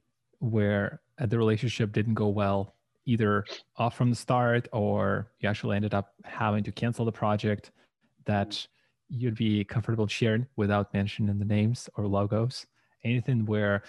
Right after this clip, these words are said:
Speaker 1: the fact that sometimes, unfortunately, the agencies do get treated like shit.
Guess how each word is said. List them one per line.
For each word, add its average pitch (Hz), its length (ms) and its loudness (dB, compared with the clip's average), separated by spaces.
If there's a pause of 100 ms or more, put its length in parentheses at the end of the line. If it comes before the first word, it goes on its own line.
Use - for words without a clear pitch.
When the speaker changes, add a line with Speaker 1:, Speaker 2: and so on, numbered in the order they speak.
(540)
Speaker 1:
the 120 120 -2
fact 113 340 0
that 107 320 0 (1200)
sometimes, 110 640 0
unfortunately, 107 800 -2 (440)
the 117 120 -2
agencies 120 380 0
do 139 120 0
get 127 220 -2
treated 107 360 -2
like 98 140 -4
shit. - 380 -16